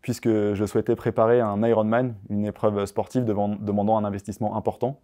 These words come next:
J'ai pu bénéficier de jours de congés supplémentaires afin de maximiser ma préparation. Et il y a encore beaucoup d'initiatives que je n'ai pas encore explorées.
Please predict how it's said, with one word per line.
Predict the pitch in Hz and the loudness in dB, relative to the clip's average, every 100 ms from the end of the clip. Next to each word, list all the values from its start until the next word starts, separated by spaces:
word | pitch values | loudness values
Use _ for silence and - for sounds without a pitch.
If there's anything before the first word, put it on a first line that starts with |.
| - | -6
J'ai | 110 | -4
pu | 104 117 | -2 0
bénéficier | 117 135 135 127 139 139 | 2 2 2 -2 -2 0
de | 107 | 2
jours | 120 | 4
de | 120 | 4
congés | 117 113 | 2 -2
supplémentaires | 113 110 110 104 110 127 - - | -4 -2 -2 0 0 0 -2 -6
afin | 110 117 113 | -4 -2 0
de | 101 | 0
maximiser | 98 104 - 104 113 | 0 -2 -2 0 0
ma | 107 | 0
préparation. | 107 - 95 90 85 _ _ _ _ _ _ _ _ _ _ 131 | -2 -4 -6 -8 -18 _ _ _ _ _ _ _ _ _ _ 4
Et | |
il | 131 | 6
y | |
a | 120 | 6
encore | 113 113 | 4 2
beaucoup | 110 120 127 | 0 0 0
d'initiatives | 117 113 107 101 117 120 - | 0 0 -2 -2 -4 -4 -4
que | |
je | 101 | -4
n'ai | 98 | -2
pas | 104 | -2
encore | 101 98 | -2 -2
explorées. | 92 92 90 | -2 -8 -10